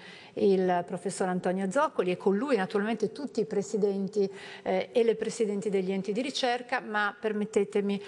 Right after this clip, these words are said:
un ringraziamento particolare, eh, a chi è,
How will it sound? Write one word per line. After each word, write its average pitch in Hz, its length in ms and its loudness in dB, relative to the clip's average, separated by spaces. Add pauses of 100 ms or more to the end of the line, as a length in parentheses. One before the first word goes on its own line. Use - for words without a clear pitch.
(200)
un 208 100 -2
ringraziamento 202 720 0
particolare, 196 960 0 (220)
eh, 185 240 -2 (120)
a 208 200 -2
chi 254 400 -2
è, 208 280 2